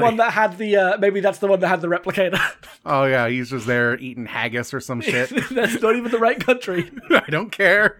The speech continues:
Speaker 2: I don't care. Star Trek wouldn't care.
Speaker 1: <laughs> Star Trek would not care. Uh, <laughs>
Speaker 2: But he
Speaker 1: uh,
Speaker 2: just happens to have, like, the, like, little thing, like, the little plastic card for chicken soup. It's a,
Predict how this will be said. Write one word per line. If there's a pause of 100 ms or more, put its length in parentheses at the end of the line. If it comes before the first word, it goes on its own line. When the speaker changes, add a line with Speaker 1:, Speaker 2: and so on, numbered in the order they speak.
(240)
Speaker 2:
I
don't
care.
Star
Trek
wouldn't
care.
Speaker 1:
<laughs>
Star
Trek
would
not
care. (500)
Uh,
<laughs>
Speaker 2:
But
he
Speaker 1:
uh,
Speaker 2:
just
happens
to
have,
like,
the,
like,
little
thing,
like,
the
little
plastic
card
for
chicken
soup.
It's
a,